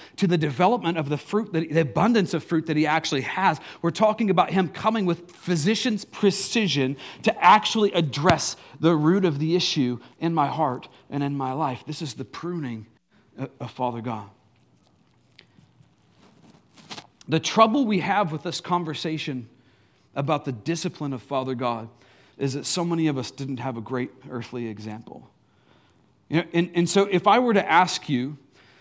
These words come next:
you know, what, what are the first things that come to mind when you think about, uh, the way in which a father, an earthly father, would discipline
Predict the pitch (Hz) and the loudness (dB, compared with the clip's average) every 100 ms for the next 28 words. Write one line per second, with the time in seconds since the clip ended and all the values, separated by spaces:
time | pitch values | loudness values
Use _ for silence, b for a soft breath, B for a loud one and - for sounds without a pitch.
0 | b 156 156 185 - 170 214 190 - 196 | b 0 0 0 0 2 4 2 0 -4
1 | 196 - 202 151 170 - 190 185 160 160 | -4 -2 -2 -2 -6 -4 -4 -2 -2 0
2 | 160 156 143 151 156 156 185 180 165 151 | 2 2 0 -2 0 0 -2 0 4 4
3 | 143 - B B B - - 165 160 156 | 2 -10 B B B -4 0 4 4 4
4 | 180 196 175 165 165 156 160 156 - 143 | 4 6 6 4 -2 2 0 -2 -6 -6
5 | - 180 180 151 151 156 151 160 170 175 | 4 8 8 6 2 0 -2 -2 -4 0
6 | 160 - 151 151 147 120 156 131 117 170 | -2 2 2 2 0 0 -2 -2 -2 -2
7 | 165 - 156 135 | -4 -4 -4 -4